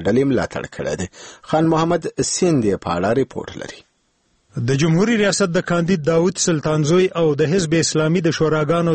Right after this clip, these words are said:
Speaker 2: د اتحاد له ملاتړ وروسته، احمد ضیا مسعود هم د جمهوریت ریاست له کاندید اشرف غني احمدزي نه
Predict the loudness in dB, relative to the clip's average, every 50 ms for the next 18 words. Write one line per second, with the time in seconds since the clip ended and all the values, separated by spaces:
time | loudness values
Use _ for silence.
0 | 2 2 2 2 0 0 -2 0 0 0 0 0 0 0 0 0 0 0 -2 0
1 | 0 0 0 0 -2 -2 -2 0 0 0 0 0 0 -2 -6 _ -6 -4 -2 0
2 | 2 2 2 0 0 0 0 2 2 4 2 2 0 0 -2 -2 0 0 0 2
3 | 0 2 0 2 2 2 2 2 2 2 0 0 2 2 0 0 0 -2 -2 0
4 | 0 0 0 0 0 0 0 2 2 0 0 -2 -6 -18 -20 _ -6 -4 -2 -2
5 | 0 0 0 0 0 0 0 0 2 2 2 2 2 2 2 2 2 0 0 0
6 | 2 2 2